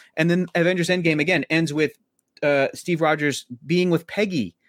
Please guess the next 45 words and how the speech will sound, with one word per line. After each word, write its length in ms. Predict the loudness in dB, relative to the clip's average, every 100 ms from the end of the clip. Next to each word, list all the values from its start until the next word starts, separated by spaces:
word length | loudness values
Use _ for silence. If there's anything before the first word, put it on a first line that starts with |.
| _ _ _ _ _
That 280 | -2 0 0 0
is 200 | -2 0
not 400 | 0 2 0 0
from 200 | 0 0
the 80 |
comics. 560 | -2 -6 -4 -2 -4 -2
That 260 | 0 0 0
is 240 | -2 -2 -2
adding 340 | 0 2 0
a 60 | 0
finality 640 | 0 0 2 2 0 -2
to 100 | -2
the 80 | -4
character 340 | -2 -2 0
of 80 | -4
Steve 300 | -2 -2 0
Rogers 440 | 0 0 0 -2
that 160 | -2 -4 _
so 220 | -10 -2 0
many 160 | 0
fans, 340 | 2 2 0 -2
comic 440 | -4 -2 -2 -2
book 180 | -4 -4
people 360 | -4 -2 2 2
and 160 | 2 2
non-comic 580 | 2 0 0 -2 -2
book 180 | -6 -8
people, 400 | -6 -4 -2 -4 _ _ _ _ _ _ _ _ 0
I 80 | 2
remember 600 | 4 2 2 2 2 0
when 160 | 2
that 160 | 2 0
came 180 | 0 0
out, 140 | 0
they 80 | 0
were 160 | -2
so 600 | -4 -8 -2 0 2 0 _
pissed 560 | -2 0 0 -2 -4
that 120 | -4 0
he 100 | 2
didn't 240 | 2 2
stay 400 | -4 0 2 2
in 300 | 2 0 0
the 60 | -4
future. 460 | -4 -6 -6 -12